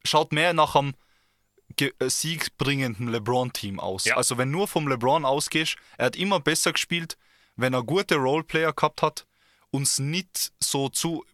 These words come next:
Speaker 1: ich weiß nicht, er mag das irgendwie, die Big Threes machen und sowas, aber wenn die Mannschaft dann dünn wird, dann, dann, keine Ahnung, die, die anderen Stars wollen dann keine Roleplayer sein neben ihm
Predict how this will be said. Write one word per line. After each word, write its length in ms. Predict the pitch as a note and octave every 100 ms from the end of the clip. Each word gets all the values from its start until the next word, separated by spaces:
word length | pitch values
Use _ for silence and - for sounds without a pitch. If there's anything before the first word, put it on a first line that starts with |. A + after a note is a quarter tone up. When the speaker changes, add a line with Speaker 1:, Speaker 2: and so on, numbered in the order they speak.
| -
Speaker 1:
ich 140 | C#3+
weiß 220 | C3+ E3 D#3
nicht, 100 | A#2
er 220 | A2+ C3
mag 340 | C3 D#3 F#3
das 220 | F#3 F3
irgendwie, 400 | D#3+ F3+ F3 F3
die 140 | D3 B2
Big 240 | A#2 D#3+
Threes 400 | - - D#3+ -
machen 320 | D#3+ E3 -
und 40 | D#3
sowas, 360 | - E3 E3+ C3+
aber 180 | B2+
wenn 140 | A#2+ C3+
die 80 | C3
Mannschaft 460 | C#3 E3 D#3+ -
dann 140 | B2 A2
dünn 220 | D#3+ F3+
wird, 320 | F3 F3+ - _ _ _ - - -
dann, 160 | C#3 C#3
dann, 580 | C3+ C3+ C3 - C3+ - _ _ D3+ -
keine 240 | C#3+ C#3+
Ahnung, 260 | C#3 C3+ A2
die, 140 | A#2+ A#2+ A2 B2 -
die 320 | C3 B2+ A#2 -
anderen 380 | C3 D3 D3+ C#3
Stars 480 | - C3 C3+ D3+ A#2+
wollen 240 | C#3 D#3
dann 160 | C#3 B2+
keine 240 | C3+ C3
Roleplayer 560 | A2+ B2 C#3+ - D3 D3
sein 240 | D3+ C#3+
neben 240 | C#3+ D3 C#3
ihm 220 | D#3+